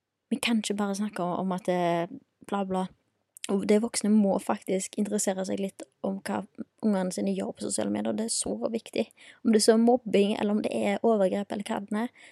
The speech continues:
så er det kjempe, kjempeviktig. Og, og nettovergrep burde vi snakke mer om, og jeg skal snakke mer om det. Jeg skal få tak i noen gjester som kan være med og snakke mer om det. Så på en måte jeg kan litt mer om dette her.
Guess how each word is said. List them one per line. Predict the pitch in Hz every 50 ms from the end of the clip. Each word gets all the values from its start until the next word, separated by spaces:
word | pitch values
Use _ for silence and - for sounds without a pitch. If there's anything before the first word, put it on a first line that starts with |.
| _ -
så | - - -
er | 226 208 196
det | 196 - _ _ -
kjempe, | - - 226 226 - - - -
kjempeviktig. | - 190 175 - 185 180 180 - - 196 185 185 - _ _ _ _ _ _ _ _ _ _ _ - -
Og, | 214 202 - -
og | - 208
nettovergrep | 214 214 - - 175 180 175 185 214 233 - - - _
burde | - 196 190 214 214 208 190 170
vi | 180 -
snakke | 202 185 196 185
mer | 185 190 196 196
om, | 196 208 220 -
og | - 208
jeg | 202 196 -
skal | 202 202
snakke | 196 - 214 - - 202 202
mer | 190 180 170
om | 180
det. | 196 214
Jeg | 208 -
skal | 202 -
få | - - - 190 190 -
tak | - 185 - -
i |
noen | 185 185 180 175
gjester | 196 - - - 180 180
som | - - 185 180 180 - -
kan | - 202 196
være | 196 196 196
med | 180 175 170
og |
snakke | 190 180 - - 196
mer | 185 185 -
om | - - -
det. | 240 - _ - - - _ _ _ - - - -
Så | - - 196
på | 190
en | 202
måte | 190 185 180
jeg | - -
kan | - 196 175 165
litt | 175 175 - -
mer | 180 180 175 180 180 - - - - - - - _ _ _ -
om | 226 214
dette | 202 208 226 208
her. | 214 226 226 233